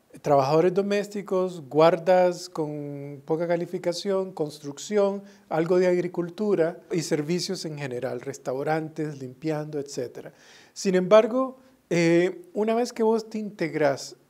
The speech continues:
al mercado laboral con calificaciones bajas, tu capacidad de salirte del entorno de ese mercado laboral y entrar a la economía del conocimiento o la economía digital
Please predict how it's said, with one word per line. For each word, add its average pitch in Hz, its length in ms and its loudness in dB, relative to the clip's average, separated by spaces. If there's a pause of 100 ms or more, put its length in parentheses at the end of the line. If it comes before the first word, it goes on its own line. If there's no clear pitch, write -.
al 151 220 -2
mercado 170 440 4
laboral 165 520 0
con 147 180 -12
calificaciones 156 1040 -6
bajas, 139 460 0 (320)
tu - 120 -8
capacidad 180 680 2
de 214 160 -6
salirte 175 840 -2
del 147 340 -6
entorno 190 560 -2
de 190 100 -2
ese 190 120 -12
mercado 160 380 -4
laboral 143 500 -2 (340)
y 160 140 0
entrar 170 380 4
a 185 60 2
la 185 60 2
economía 156 400 0
del 170 120 -2
conocimiento 165 960 -4
o 147 140 0
la 139 80 2
economía 147 500 -2
digital 180 480 0